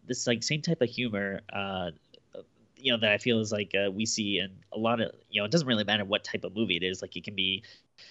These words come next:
you know, comic book movies, sci-fi movie, horror movies, but there's this, like, specific type of humor that just really takes you out of it. And I feel like people don't like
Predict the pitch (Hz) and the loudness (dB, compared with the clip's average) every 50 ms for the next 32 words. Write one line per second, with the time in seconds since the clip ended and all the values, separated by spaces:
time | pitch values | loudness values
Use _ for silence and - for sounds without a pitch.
0 | - - _ _ - 101 90 90 - 120 123 113 117 101 - - 107 95 95 95 | -20 -20 _ _ -4 -2 -2 0 2 2 2 2 0 -2 -2 -2 -2 -2 0 -2
1 | - 101 101 104 - 104 101 104 104 90 95 101 120 117 117 104 98 95 95 95 | -2 -2 -2 0 0 -2 0 0 -2 -4 -2 0 0 0 0 0 -2 -4 -6 -6
2 | 95 - 101 95 - 107 107 101 110 104 - 107 104 - _ - - - 117 - | -2 -2 0 0 2 2 0 0 0 -2 -4 -4 -6 -8 _ -10 -6 -4 0 0
3 | 180 175 170 - 139 - 113 113 - 131 131 113 113 107 104 101 101 - - 107 | 0 0 0 0 0 0 -2 -4 -4 -4 -2 0 2 0 0 -2 -4 -4 -4 -6
4 | 110 - 117 127 127 120 110 101 92 - - - - - 123 - - - - - | -6 -4 -2 0 2 2 2 2 0 -4 -8 -8 -8 -6 -6 -6 -4 -4 -2 -2
5 | - 101 113 123 120 135 143 131 - - 107 101 104 107 - 135 120 117 123 113 | 0 0 0 0 0 2 0 2 2 4 4 4 4 2 2 2 4 4 4 2
6 | 113 - - 117 113 - 117 107 107 104 104 101 92 - _ _ - - - - | 2 -2 -6 -4 -2 0 2 2 2 2 0 -2 -4 -8 _ _ -20 -20 -20 -20
7 | - - _ _ - 107 - 117 117 76 82 98 98 101 98 - | -20 -20 _ _ -4 2 2 2 2 2 4 4 4 4 4 0